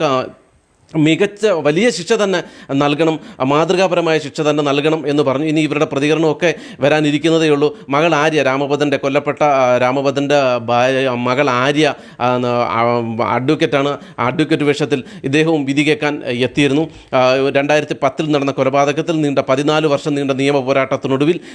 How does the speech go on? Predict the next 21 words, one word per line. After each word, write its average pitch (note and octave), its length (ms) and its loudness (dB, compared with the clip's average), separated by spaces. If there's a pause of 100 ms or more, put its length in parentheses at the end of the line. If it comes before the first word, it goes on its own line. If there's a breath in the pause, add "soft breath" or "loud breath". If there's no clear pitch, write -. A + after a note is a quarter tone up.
(120 loud breath)
സി D#3 120 2
ബി D3+ 120 0
ഐ D#3 100 4
പ്രത്യേക D3+ 480 0
കോടതി C#3 300 -2
ഇപ്പോൾ C3+ 320 -4
ശിക്ഷ B2 180 -6
വിധിച്ചിരിക്കുന്നു. C#3 640 0 (180 loud breath)
കേസിലെ D3+ 420 0
അഞ്ച് E3+ 360 0
പ്രതികൾക്ക് D3 640 -2 (260 loud breath)
ജീവപര്യന്തവും D3+ 760 0 (220 loud breath)
ഏഴ് F#3 360 4
പ്രതികൾക്ക് D3+ 640 -2 (260 loud breath)
ഇരട്ട F3+ 340 0
ജീവപര്യന്തവും C#3+ 640 0 (180 loud breath)
രണ്ടു E3 360 0
പേർക്ക് D3 380 0 (200 loud breath)
മൂന്ന് F#3+ 340 2
വർഷം, E3 280 -4
ആ, - 380 -4